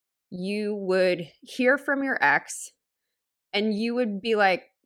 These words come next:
"Okay, that's my ex's name on my phone." And it wouldn't cause this, like, huge emotional reaction in you. It wouldn't, like, bring up old feelings of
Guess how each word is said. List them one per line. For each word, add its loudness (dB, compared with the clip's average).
"Okay, -2
that's -2
my -2
ex's -4
name -2
on -2
my 0
phone." -2
And 2
it 0
wouldn't 0
cause 2
this, -4
like, -6
huge 0
emotional -2
reaction -4
in -2
you. -4
It -4
wouldn't, -2
like, -6
bring -4
up 0
old -2
feelings -4
of -2